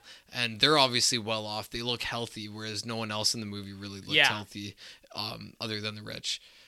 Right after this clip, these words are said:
Speaker 1: And,
Speaker 2: Well,
Speaker 1: uh,
Speaker 2: they're connected to Soylent Green,
Speaker 1: yeah, of
Speaker 2: so,
Speaker 1: course, yeah.
Speaker 2: yeah.
Speaker 1: Yeah, so that, that just little scene of seeing them adds that element in, like, to a bit more depth.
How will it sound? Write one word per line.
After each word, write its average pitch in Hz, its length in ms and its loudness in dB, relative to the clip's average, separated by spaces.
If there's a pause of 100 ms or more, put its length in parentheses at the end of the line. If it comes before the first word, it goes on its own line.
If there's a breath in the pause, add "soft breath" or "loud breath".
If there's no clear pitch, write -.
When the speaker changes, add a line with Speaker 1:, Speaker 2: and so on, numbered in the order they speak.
(280 soft breath)
Speaker 1:
And, 113 500 -2
Speaker 2:
Well, 139 140 8
Speaker 1:
uh, 185 40 12
Speaker 2:
they're 175 200 10
connected 156 440 6
to 139 60 -2
Soylent 135 420 2
Green, 135 240 12
Speaker 1:
yeah, - 80 0
of 110 60 -4
Speaker 2:
so, 127 240 4
Speaker 1:
course, 110 260 -2
yeah. 107 180 -6
Speaker 2:
yeah. 139 240 2 (1080 soft breath)
Speaker 1:
Yeah, 120 260 0
so - 180 2
that, 139 240 6
that 135 340 6
just 143 340 2
little 143 300 2
scene 139 360 2
of 117 100 -2
seeing 123 280 2
them 127 340 -4
adds 113 380 2
that 107 200 2
element 107 580 -2
in, 107 360 0
like, 104 320 -8 (260)
to 123 180 -4
a 113 40 -2
bit 107 200 -6
more 107 160 -6
depth. 101 420 -14